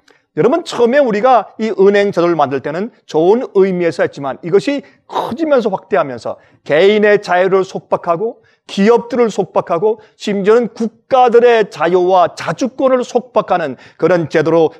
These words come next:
변모하게 된 것을 우리가 너무나 잘 알고 있는 것입니다. 사실은 하나님께서 우리 인간들을 창조하실 때 제일 처음에 에덴 동산에 어떻게 뉴욕 도시를 아니면 서울의 그, 그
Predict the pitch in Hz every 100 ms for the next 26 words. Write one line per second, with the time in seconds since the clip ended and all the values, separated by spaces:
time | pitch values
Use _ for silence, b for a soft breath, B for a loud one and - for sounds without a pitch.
0 | - 175 170 165 165 143 147 139 131 135
1 | 135 b b 135 127 131 127 123 123 113
2 | 107 _ - 117 120 113 110 113 107 -
3 | _ 139 127 104 104 110 98 92 _ _
4 | _ _ _ _ _ _ _ _ - 135
5 | 220 247 190 185 175 180 226 - B _
6 | 170 190 170 170 160 160 175 170 - 147
7 | 147 127 143 165 - 123 147 151 170 -
8 | 143 165 160 156 151 143 175 190 - b
9 | b 151 160 123 - - 135 202 240 269
10 | 214 202 226 240 254 349 B B 180 226
11 | 254 - 180 226 254 262 269 262 254 254
12 | 226 B _ -